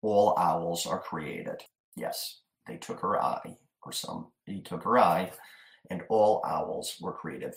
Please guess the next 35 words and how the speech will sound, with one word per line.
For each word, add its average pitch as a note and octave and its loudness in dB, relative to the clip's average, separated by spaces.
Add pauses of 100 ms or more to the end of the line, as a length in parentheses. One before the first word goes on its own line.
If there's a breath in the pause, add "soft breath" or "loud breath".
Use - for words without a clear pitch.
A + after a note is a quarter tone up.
from D2+ -6
her - -4
eye. - -4 (760 soft breath)
The - -8
person B2+ 0
that C3+ -2
killed - 2
her - -8
said - 2
to - -10
her, D#2 -10 (2000)
"From G#2 0
now A2+ 4
on, G2 2
your F2+ -4
eye G#2 2
will A#2 2
be G2 -2
the E2+ -4
only B2+ 2
part G2 2
of F2+ -4
you G2+ -2
to - -8
act. - -12 (440)
At - -6
night, A2 0
it A2+ -8
will F#2 -2
go F2 0
to F2+ -8
certain - 2
birds, - -4 (300)
the - 2
owls." - -4